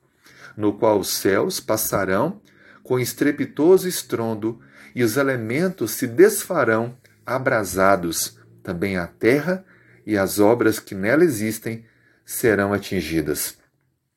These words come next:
Visto que todas essas coisas hão de ser assim desfeitas, deveis ser tais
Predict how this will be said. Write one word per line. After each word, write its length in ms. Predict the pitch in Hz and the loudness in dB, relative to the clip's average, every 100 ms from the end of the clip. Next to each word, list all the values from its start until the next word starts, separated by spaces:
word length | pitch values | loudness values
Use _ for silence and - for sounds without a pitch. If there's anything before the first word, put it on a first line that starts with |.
| _ _ _ _ | _ _ _ _
Visto 600 | 82 82 123 143 - 92 | -6 2 2 2 -2 -8
que 160 | 101 | -8
todas 580 | 98 - 135 175 165 147 | -10 0 4 6 4 2
essas 320 | 156 - 160 | 0 0 -4
coisas 600 | - 98 98 92 95 - - - _ | -4 -2 0 0 -2 -4 -12 -20 _
hão 240 | - 131 151 | -2 0 0
de 140 | 120 | -2
ser 300 | 110 - 135 | -2 2 4
assim 340 | 117 - 139 135 | 4 2 -6 2
desfeitas, 1120 | 151 156 - - 120 117 110 - 107 - - _ _ _ | 4 4 -2 0 0 0 -6 -8 -8 -8 -12 _ _ _
deveis 520 | 95 92 78 101 113 | 2 2 4 2 2
ser 340 | 113 - 95 - - | -2 -4 -6 -8 0
tais 640 | 101 123 143 147 - | 4 4 2 -4 -10